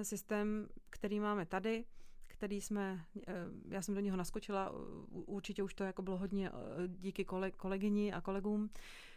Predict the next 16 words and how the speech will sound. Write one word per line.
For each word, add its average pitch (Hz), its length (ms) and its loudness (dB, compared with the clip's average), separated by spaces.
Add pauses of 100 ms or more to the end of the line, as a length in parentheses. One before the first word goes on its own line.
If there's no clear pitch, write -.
(260)
a 180 440 0
tak, 190 340 2
eh, 202 80 6 (1300)
se 214 140 2
mi 208 140 6
zdál 202 240 8
úplně 214 280 4
jako 202 180 2
skvělej 214 520 6
a 202 80 4
jenom 202 220 6
jsme 202 180 2
na 202 60 6
něm 202 160 6
jako 190 180 2
stavěli. 170 500 2